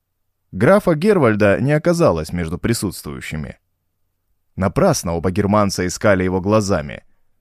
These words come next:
На их вопрос им сообщили, что Аттила велел пригласить Суаба только на завтрашний пир.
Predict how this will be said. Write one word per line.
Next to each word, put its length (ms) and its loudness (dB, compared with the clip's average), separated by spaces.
На 140 2
их 160 0
вопрос 560 2
им 140 2
сообщили, 640 2
что 220 -2
Аттила 380 2
велел 320 2
пригласить 500 0
Суаба 560 2
только 280 2
на 140 2
завтрашний 580 -2
пир. 340 -12